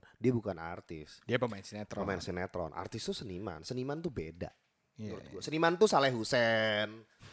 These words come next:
Speaker 1: Sari,
Speaker 2: <laughs>
Speaker 1: eh,
Speaker 2: Om
Speaker 1: komik
Speaker 2: Leo.
Speaker 1: Ajer,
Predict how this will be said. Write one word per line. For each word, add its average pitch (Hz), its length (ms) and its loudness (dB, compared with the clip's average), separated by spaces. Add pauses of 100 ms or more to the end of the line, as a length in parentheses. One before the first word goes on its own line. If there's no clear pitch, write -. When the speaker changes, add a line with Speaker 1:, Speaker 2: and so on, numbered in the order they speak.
(160)
Speaker 1:
Sari, 117 720 0
Speaker 2:
<laughs> 113 480 0
Speaker 1:
eh, 95 240 -6
Speaker 2:
Om 110 80 -2
Speaker 1:
komik 120 160 8
Speaker 2:
Leo. 127 540 8
Speaker 1:
Ajer, 127 920 8